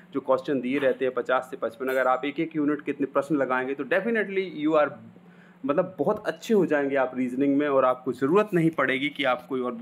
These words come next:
बुक prefer करें। मैंने personally जो है लूसेंट की verbal reasoning को फॉलो अप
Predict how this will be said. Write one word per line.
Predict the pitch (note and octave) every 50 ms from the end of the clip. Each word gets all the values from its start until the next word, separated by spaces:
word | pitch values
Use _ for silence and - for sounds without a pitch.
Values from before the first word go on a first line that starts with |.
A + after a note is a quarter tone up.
| G#2+ - B2+
बुक | B2 A#2+ B2 A2+ A#2 A#2 -
prefer | - - B2 - - A#2+ A2+
करें। | - - A2+ A#2+
मैंने | A#2+ C3+ D#3+ F3 F#3 F3+ F3 F3 F3+ - - - - - - - -
personally | E3+ E3+ F3+ F#3+ F3 E3+ E3+ E3
जो | D#3 D3+ C#3+
है | C#3
लूसेंट | C#3 C#3+ C#3 - D3+ C3+ C3
की | C3+ C#3+
verbal | B2 B2+ A2+ A2+ B2 A#2 A#2
reasoning | A#2 A2+ A2 A#2+ A#2+ A#2
को | D3+
फॉलो | - - - B2+ A2+ A2+
अप | G#2+ -